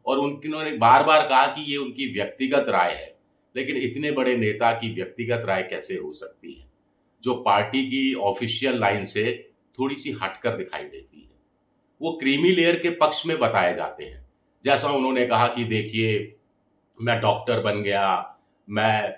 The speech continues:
सांसद बन गया, मैं विधायक कई बार रह चुका, मंत्री कई बार रह चुका, मेरा छोटा भाई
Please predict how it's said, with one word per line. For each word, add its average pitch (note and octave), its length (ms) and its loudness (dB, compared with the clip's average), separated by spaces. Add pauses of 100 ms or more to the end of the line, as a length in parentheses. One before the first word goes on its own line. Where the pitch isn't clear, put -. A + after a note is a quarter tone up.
(340)
सांसद A2+ 540 2
बन G#2 240 -2
गया, G2+ 760 2
मैं G#2 220 0
विधायक G#2 520 0
कई G#2+ 180 0
बार G#2 180 2
रह G2 160 0
चुका, F#2 680 -4 (260)
मंत्री A2+ 400 2
कई A2 160 0
बार G#2 240 -2
रह F#2+ 120 0
चुका, F#2 680 -4 (460)
मेरा A2+ 440 2
छोटा A2+ 340 2
भाई G2+ 520 -2